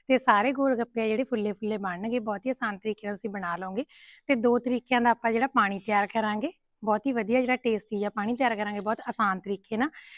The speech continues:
ਤੇ ਚਲੋ ਜੀ ਫਿਰ ਇਹ ਆਪਾਂ ਗੋਲ ਗੱਪੇ ਬਣਾਉਣੇ ਸਿੱਖ ਲੈਂਦੇ ਹਾਂ ਵੀ ਕਿਸ ਤਰੀਕੇ ਨਾਲ ਤਿਆਰ ਕਰਨੇ ਆ ਤੇ ਕਿੰਨਾ ਕਿੰਨਾ ਚੀਜ਼ਾਂ ਦੀ ਆਪਾਂ ਨੂੰ ਜ਼ਰੂਰਤ ਹੈ।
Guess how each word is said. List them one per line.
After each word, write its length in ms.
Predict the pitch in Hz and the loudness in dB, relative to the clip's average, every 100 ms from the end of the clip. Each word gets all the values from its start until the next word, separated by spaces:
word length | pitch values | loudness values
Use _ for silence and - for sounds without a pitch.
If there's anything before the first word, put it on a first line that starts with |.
| - | -6
ਤੇ 80 | - | -2
ਚਲੋ 240 | 247 254 254 | 2 2 4
ਜੀ 160 | 262 | 2
ਫਿਰ 160 | 277 262 | 2 0
ਇਹ 320 | 240 214 226 | 2 2 2
ਆਪਾਂ 220 | 226 240 | 2 0
ਗੋਲ 200 | 214 208 | -2 -2
ਗੱਪੇ 220 | 196 - | -6 -6
ਬਣਾਉਣੇ 280 | 214 208 202 | -6 -4 -6
ਸਿੱਖ 320 | 202 196 - | -8 -10 -8
ਲੈਂਦੇ 200 | 214 202 | -8 -6
ਹਾਂ 60 | 208 | -6
ਵੀ 60 | 202 | -6
ਕਿਸ 200 | 208 196 | -6 -6
ਤਰੀਕੇ 360 | - 208 - | -6 -6 -6
ਨਾਲ 80 | 214 - | -10 -4
ਤਿਆਰ 220 | 196 180 | -2 -2
ਕਰਨੇ 340 | 196 190 208 | -2 -4 -4
ਆ 40 | 254 - - _ | -6 -8 -20 _
ਤੇ 60 | 262 | -4
ਕਿੰਨਾ 300 | - 247 269 | 0 2 2
ਕਿੰਨਾ 220 | 277 277 | 2 0
ਚੀਜ਼ਾਂ 340 | 285 233 208 208 | 0 -2 0 0
ਦੀ 100 | 214 | 0
ਆਪਾਂ 240 | 208 214 | 0 -2
ਨੂੰ 100 | 226 | -2
ਜ਼ਰੂਰਤ 360 | 220 196 175 | 0 -2 -4
ਹੈ। 80 | - | -6